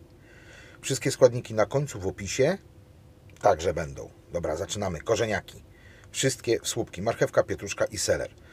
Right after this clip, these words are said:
Por będzie pokrojony w półtalarki, a cebula wroć odwrotnie. Por w talarki, cebula w półtalarki. W plasterki czosnek, do tego papryka w grubą kostkę w trzech kolorach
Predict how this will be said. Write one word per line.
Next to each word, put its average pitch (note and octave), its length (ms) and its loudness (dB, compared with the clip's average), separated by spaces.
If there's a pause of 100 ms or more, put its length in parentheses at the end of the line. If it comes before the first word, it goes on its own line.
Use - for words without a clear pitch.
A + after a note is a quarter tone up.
(280)
Por E3 300 12 (200)
będzie G2 600 -2
pokrojony F2+ 560 2
w - 80 -16
półtalarki, F#2 760 -2 (380)
a D3 140 4
cebula E2+ 580 0 (280)
wroć B2+ 420 12
odwrotnie. F2 540 2 (380)
Por C3+ 160 12
w - 40 -4
talarki, A#2+ 400 10
cebula A2 340 4
w - 60 -10
półtalarki. G2 680 0 (580)
W - 60 -18
plasterki B2 500 4
czosnek, F#3+ 580 6 (960)
do A2 120 -2
tego A2+ 200 4
papryka A2 340 2
w F2+ 60 0
grubą F#2 260 0
kostkę A#2+ 320 -4
w - 20 -14
trzech - 220 -2
kolorach E3+ 520 12